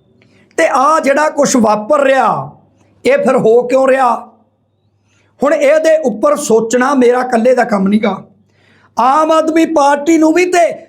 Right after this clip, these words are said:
ਸਾਰੇ ਅਫਸਰਾਂ ਨੂੰ ਵੀ ਗੰਭੀਰਤਾ ਨਾਲ ਸੋਚਣਾ ਚਾਹੀਦਾ ਵੀ ਕਹਾਣੀ ਚੱਲੀ ਕਿੱਥੋਂ ਤੱਕ ਗਈ ਆ। ਮਤ ਕੋਈ ਸੋਚੇ ਵੀ ਮੈਂ ਤਾਂ ਅਫਸਰ ਹਾਂ,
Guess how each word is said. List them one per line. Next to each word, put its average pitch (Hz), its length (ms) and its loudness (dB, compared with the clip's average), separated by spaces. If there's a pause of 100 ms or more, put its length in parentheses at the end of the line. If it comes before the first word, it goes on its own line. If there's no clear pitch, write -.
ਸਾਰੇ 302 460 0
ਅਫਸਰਾਂ 277 540 -2
ਨੂੰ 269 220 2
ਵੀ 349 140 2
ਗੰਭੀਰਤਾ 269 420 0
ਨਾਲ 240 160 0
ਸੋਚਣਾ 214 360 0
ਚਾਹੀਦਾ 254 500 -2 (280)
ਵੀ 247 80 0
ਕਹਾਣੀ 233 400 -2
ਚੱਲੀ 285 260 0
ਕਿੱਥੋਂ 269 260 -2
ਤੱਕ 254 160 -4
ਗਈ 233 220 0
ਆ। 151 220 -4 (680)
ਮਤ 262 340 2
ਕੋਈ 277 220 0
ਸੋਚੇ 240 680 0 (600)
ਵੀ 226 60 0
ਮੈਂ 226 280 2
ਤਾਂ 269 300 -2
ਅਫਸਰ 220 340 -2
ਹਾਂ, 240 560 0